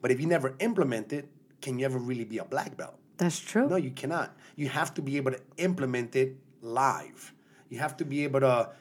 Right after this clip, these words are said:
Speaker 1: kick or punch.
Speaker 2: In
Speaker 1: Or you,
Speaker 2: motion,
Speaker 1: or
Speaker 2: yeah.
Speaker 1: if you become a, a doctor, you learn how to be a doctor, but now you have to go practice it. And then hopefully in the future, those interns that come along, you're gonna be able to teach them.
Speaker 2: Exactly.
Speaker 1: So everything is about learning,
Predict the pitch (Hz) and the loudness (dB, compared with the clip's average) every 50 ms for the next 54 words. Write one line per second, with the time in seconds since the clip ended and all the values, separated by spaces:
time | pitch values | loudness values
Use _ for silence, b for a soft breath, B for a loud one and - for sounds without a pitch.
0 | B B - - - 180 180 - - 127 - 156 127 - - - - - 160 131 | B B -8 0 2 2 2 2 -2 -2 0 -2 -4 -4 -4 -10 -4 -2 2 4
1 | 131 135 135 147 156 170 160 - - - 135 139 139 - 170 151 151 135 131 156 | 6 6 6 4 2 0 -2 -2 -2 2 6 6 6 6 6 2 -2 -2 -2 0
2 | 160 175 180 180 - 160 156 151 143 131 131 131 - - - 135 131 117 143 139 | 0 0 0 0 0 0 2 4 4 4 4 2 0 -2 -2 -2 2 4 4 4
3 | 147 143 135 - 196 202 226 226 202 - - - - 127 135 127 123 143 151 151 | 4 2 2 6 6 6 6 6 0 -6 -14 -10 0 2 2 6 6 6 6 6
4 | 151 147 143 143 147 139 131 147 151 175 180 202 135 135 131 131 165 240 240 214 | 2 2 2 2 2 4 4 4 2 4 2 2 4 4 2 2 2 0 0 -2
5 | 160 156 156 - 143 - 135 131 - - 147 - - - - 120 - - - - | -2 -4 -4 -6 -6 -6 -6 -8 -2 0 0 0 0 -2 -8 -8 -8 -8 -10 -14
6 | - _ _ _ B B B B B B B 135 135 139 131 131 175 175 180 175 | -18 _ _ _ B B B B B B B 4 4 4 4 4 2 2 4 2
7 | 165 156 147 135 135 - - 214 240 - - 147 135 120 131 147 151 - - - | 2 4 2 0 -2 -2 -4 -4 -2 0 0 0 0 2 0 0 0 0 -4 -8
8 | - 147 170 190 185 - 165 151 135 127 139 131 - - 143 135 123 120 151 185 | -4 -2 -2 0 0 0 0 0 0 0 0 -2 -2 -4 -4 -2 0 0 2 4
9 | 196 185 156 160 156 160 B B B B B 135 139 139 131 127 123 120 135 131 | 4 4 4 2 0 -2 B B B B B 0 2 4 4 4 2 2 2 2
10 | 117 117 120 - - - - 208 226 196 - - - 175 - - - - _ _ | 2 0 -4 -6 -6 -4 -4 -4 -4 -4 -6 -6 -6 -8 -12 -12 -16 -20 _ _
11 | _ _ _ - - 170 165 156 139 143 135 131 131 123 135 156 196 190 - 143 | _ _ _ -6 -4 -2 -2 -2 -4 -8 -8 -6 -6 -4 -2 -2 -4 -4 2 4
12 | 135 131 131 - - 156 160 185 190 185 175 165 143 139 127 120 110 107 - 113 | 4 4 4 2 0 2 2 2 0 0 0 0 2 4 4 4 4 2 -2 -2
13 | 117 123 127 131 135 160 190 233 240 226 | 0 4 6 6 6 6 4 2 2 -2